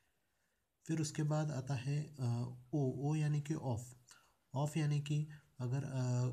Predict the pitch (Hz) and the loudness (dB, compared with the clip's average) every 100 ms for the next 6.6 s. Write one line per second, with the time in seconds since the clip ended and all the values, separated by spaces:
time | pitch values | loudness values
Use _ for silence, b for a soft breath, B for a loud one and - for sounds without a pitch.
0 | 123 147 139 139 151 151 156 156 - 143 | -2 -2 0 0 0 2 0 0 -2 -4
1 | - - 127 131 139 - 143 127 120 113 | -8 -16 -16 -8 0 2 4 2 2 2
2 | 139 139 143 127 151 147 123 135 135 135 | 0 0 -2 -2 -2 0 0 0 0 0
3 | 135 127 123 120 123 110 113 120 127 123 | 0 0 0 0 0 -2 0 -2 -2 -2
4 | 147 147 B B _ - 127 135 135 131 | 0 0 B B _ -4 0 0 0 0
5 | 131 143 - 120 120 123 123 123 120 123 | 2 -2 -2 2 2 2 2 2 2 0
6 | 123 123 120 127 123 | 0 -2 0 2 0